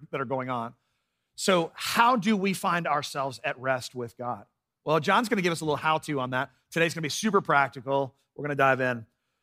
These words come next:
First John chapter three, verse nineteen starts like this. We're gonna read the first verse and then talk about it for a while. "This is how we know that we belong to the truth,"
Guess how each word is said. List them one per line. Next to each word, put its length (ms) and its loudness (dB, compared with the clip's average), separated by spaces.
First 200 2
John 200 4
chapter 260 2
three, 220 -2
verse 220 -2
nineteen 420 -2
starts 320 -4
like 140 -2
this. 180 -2
We're 60 -12
gonna 160 -4
read 160 0
the 60 -4
first 300 -4
verse 300 -2
and 120 -8
then 240 -6
talk 140 -4
about 160 -4
it 60 -10
for 80 -10
a 40 -4
while. 280 -4
"This 720 2
is 200 0
how 320 4
we 220 0
know 260 2
that 160 -2
we 160 -2
belong 540 0
to 120 -14
the 80 -4
truth," 480 -4